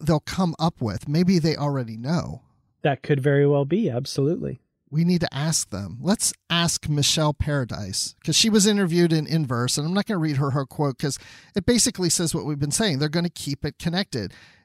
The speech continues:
Speaker 1: She says Calypso is now part of canon, so they have to honor that. So, I mean, they're both saying that we have to keep it connected, so.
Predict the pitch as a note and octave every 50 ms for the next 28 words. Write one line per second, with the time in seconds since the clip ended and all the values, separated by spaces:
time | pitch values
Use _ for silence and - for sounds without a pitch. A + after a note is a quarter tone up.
0 | - - - - - D#3+ - - A3 G#3+ F3+ - - - C3+ D3+ E3 - - -
1 | E3+ E3 E3 - - C#3+ B2 C#3 C#3 C3 C#3 C#3+ C#3+ D#3 E3 D#3+ - - - C#3
2 | C3+ C#3+ D3 - - - F3+ G3+ G#3 D#3 G2 F2 G2+ - - A#2 A#2+ C3+ B2 D#3
3 | D#3+ - - - - D3+ F#3 G3+ D#3+ G#2+ E2+ C#2+ D2 - - - D3+ D3+ D3+ D3+
4 | - E3+ E3+ F3 F3 E3+ E3+ D#3 C#3 F3 G3+ G#3 - - - G3+ A3 G#3+ E3+ C#3+
5 | C#3+ C3 A#2 - - D3 B2 C3 C3 C3+ - - C3 - - C#3+ C3 - A#2 -
6 | - C#3+ C3 B2 B2 B2 - - C#2+ C2+ - - - - - - C#2 F2+ -